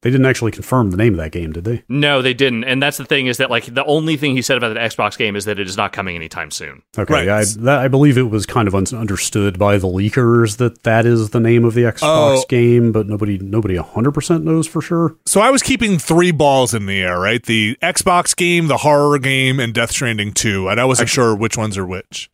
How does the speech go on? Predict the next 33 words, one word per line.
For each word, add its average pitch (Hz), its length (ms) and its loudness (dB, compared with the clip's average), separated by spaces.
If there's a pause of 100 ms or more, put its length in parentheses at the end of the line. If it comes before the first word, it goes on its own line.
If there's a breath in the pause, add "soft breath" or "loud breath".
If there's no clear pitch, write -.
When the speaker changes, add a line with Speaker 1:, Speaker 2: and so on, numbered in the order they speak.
(160)
Speaker 1:
Okay, 110 360 2
I, 127 260 4
I'm 135 140 4
looking 123 300 2
back 98 280 0
at 104 100 -6
this 98 260 -4
now. 92 440 -2
I 101 80 2
think 185 240 0
that 151 140 2
was 123 100 2
just 113 220 0
a 101 80 -2
coincidence 101 580 -2
of 87 100 -8
timing, 85 580 -6
because 90 520 -4
the 90 460 -6
stuff 110 400 -2
about 101 280 0
Margaret 98 440 -4
Qualley, 101 580 -2
uh, 101 180 -16
Qualley, 101 720 -2
also, 107 240 -8
we 95 160 -2
are 90 120 -4
talking 98 320 -4
an 87 80 -2
awful 92 240 -4
lot 90 160 0
about 98 140 -2